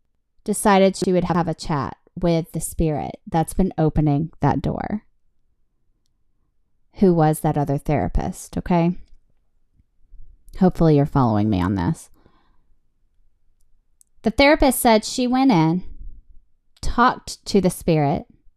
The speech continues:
of her deceased friend. They were very close. They were good friends. And once she had done that, the door never opened again.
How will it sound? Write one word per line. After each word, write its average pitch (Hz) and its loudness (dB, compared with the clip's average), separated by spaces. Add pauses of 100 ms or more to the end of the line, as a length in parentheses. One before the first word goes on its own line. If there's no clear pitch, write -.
(920)
of 180 0
her 185 0
deceased 190 0
friend. 160 0
They 233 2
were 262 4
very 220 2
close. - -6
They 196 -4
were 202 -2
good 170 -4
friends. - -12 (1000)
And 214 0 (3500)
once 247 -2
she 277 0
had 233 2
done 220 2
that, 240 0 (840)
the 233 2
door 233 2
never 220 -4
opened 190 -2
again. 190 -8